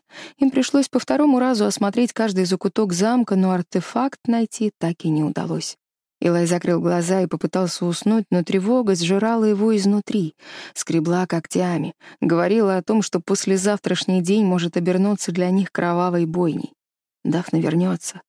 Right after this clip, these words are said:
Дафна вернётся. Дафна вернётся и попытается убить её.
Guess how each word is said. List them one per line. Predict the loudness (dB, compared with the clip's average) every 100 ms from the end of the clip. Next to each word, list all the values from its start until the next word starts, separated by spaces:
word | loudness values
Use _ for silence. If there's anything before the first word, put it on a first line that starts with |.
| _ _ _ -10
Дафна | -4 -2 -4 -6 -10 -10
вернётся. | -6 -2 0 2 0 -6 -14 -14 _ _ _ _ _
Дафна | -4 0 -2 -2 -2 -2
вернётся | -2 0 2 2 0 -2 -2
и |
попытается | -2 -2 -2 -2 0 0 -2 -2 -2
убить | 0 0 -2 -2
её. | -8 -8